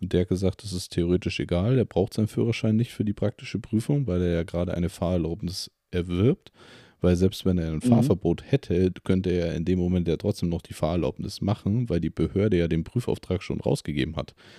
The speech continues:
Speaker 1: Im Nachhinein kann natürlich
Speaker 2: Mhm.
Speaker 1: die Behörde immer noch den Prüfauftrag zurückziehen, aber ich sag mal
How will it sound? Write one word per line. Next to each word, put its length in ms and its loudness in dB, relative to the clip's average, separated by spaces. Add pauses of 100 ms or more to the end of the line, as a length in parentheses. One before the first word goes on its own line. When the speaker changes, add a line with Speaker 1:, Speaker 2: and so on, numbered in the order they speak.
(360)
Speaker 1:
Im 220 2
Nachhinein 440 4
kann 160 2
natürlich 320 4
Speaker 2:
Mhm. 40 -6
Speaker 1:
die 80 0
Behörde 480 2
immer 200 4
noch 140 0
den 140 -2
Prüfauftrag 640 -4
zurückziehen, 720 0 (1120)
aber 460 4
ich 140 -4
sag 340 2
mal 380 4